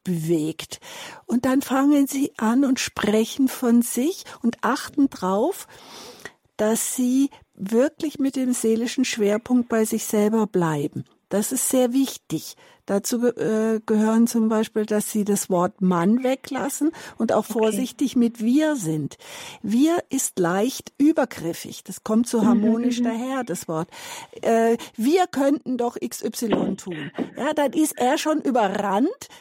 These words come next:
Speaker 1: dass er gar
Speaker 2: Ja.
Speaker 1: nicht mehr gefragt wird. Gescheiter ist dann zu sagen, „Ich wünsch mir, mit dir X Y zu tun. Ich
Speaker 2: Mhm.
Speaker 1: hätte Genuss daran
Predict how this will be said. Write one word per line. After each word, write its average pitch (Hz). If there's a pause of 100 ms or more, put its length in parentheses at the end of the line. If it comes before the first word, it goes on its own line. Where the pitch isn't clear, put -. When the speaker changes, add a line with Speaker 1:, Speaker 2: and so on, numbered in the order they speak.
(140)
Speaker 1:
dass 269
er 240
gar 226
Speaker 2:
Ja. 226
Speaker 1:
nicht -
mehr 240
gefragt 262
wird. 240 (440)
Gescheiter 220
ist -
dann 277
zu -
sagen, 254 (1000)
„Ich 269
wünsch 240
mir, 240
mit 220
dir 220
X -
Y 170
zu -
tun. - (760)
Ich 240
Speaker 2:
Mhm. -
Speaker 1:
hätte 247
Genuss 254
daran 208